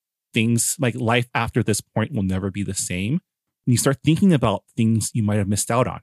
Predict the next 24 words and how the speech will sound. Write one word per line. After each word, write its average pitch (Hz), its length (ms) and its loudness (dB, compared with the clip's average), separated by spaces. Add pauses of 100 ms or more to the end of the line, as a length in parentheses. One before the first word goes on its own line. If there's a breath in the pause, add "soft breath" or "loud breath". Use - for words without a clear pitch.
(120)
you 101 100 -2
know, 95 220 -2 (500)
um, 98 280 -4 (380)
playing 113 260 0
sports, 98 400 -2
going 107 120 -2
to 104 80 -2
dances, 104 760 -4 (140)
doing 117 180 4
stuff 101 220 -2
with 117 120 -4
friends, - 500 -8 (160)
doing 101 280 0
it, - 200 -14 (120)
<laughs> - 120 -12
you - 160 6
know, 139 80 6
things 151 380 4
like 147 180 4
that. 127 300 0 (160)
But, 156 180 4
um, 156 200 4
speaking 196 380 2
of 160 220 4